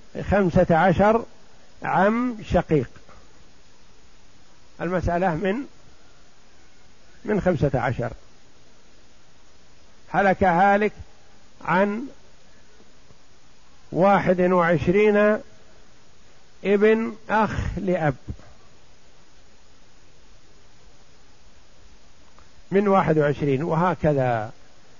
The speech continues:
إذا كانوا عصبة فمن عدد رؤوسهم. ومن المعلوم أن العصبة الذين يكون معهم الإناث هم الأبناء ومعهم البنات،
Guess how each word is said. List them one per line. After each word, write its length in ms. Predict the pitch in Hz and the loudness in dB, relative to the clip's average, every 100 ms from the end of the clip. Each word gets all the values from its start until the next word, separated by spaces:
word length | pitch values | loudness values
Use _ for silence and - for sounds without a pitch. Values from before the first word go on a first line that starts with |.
| - | -6
إذا 200 | 156 170 | 2 4
كانوا 520 | 175 190 202 196 170 151 | 4 4 4 6 6 6
عصبة 480 | 185 170 151 190 190 - - - | 6 6 6 4 2 -6 -10 0
فمن 260 | 180 180 | 4 4
عدد 560 | 151 170 165 151 170 226 - - 160 | 4 4 4 4 2 0 -6 -6 0
رؤوسهم. 680 | 165 151 123 139 117 101 - - - - - - - - - - - - - - - | 2 4 4 4 0 0 -8 -18 -18 -18 -18 -18 -18 -18 -18 -18 -18 -18 -18 -18 -6
ومن 240 | - 175 190 | 4 6 8
المعلوم 520 | 196 185 180 202 190 | 8 6 6 6 6
أن 140 | 185 | 6
العصبة 580 | 175 160 185 180 175 165 | 4 4 4 4 4 4
الذين 340 | 170 165 180 170 | 6 6 6 6
يكون 400 | 170 - 180 165 | 4 4 4 6
معهم 460 | 180 175 156 165 | 4 4 4 4
الإناث 500 | 160 165 170 160 190 - - - - - - - | 2 2 4 4 2 0 -12 -18 -18 -18 -18 -2
هم 340 | 151 185 220 233 - - - - - | 4 4 4 -4 -12 -18 -18 -10 0
الأبناء 800 | 170 180 208 196 185 185 208 214 - - - - - | 0 4 4 4 6 6 6 4 -4 -18 -18 -18 -6
ومعهم 560 | - 180 185 175 165 175 | 2 4 6 4 4 4
البنات، 420 | 160 156 151 127 | 4 4 4 0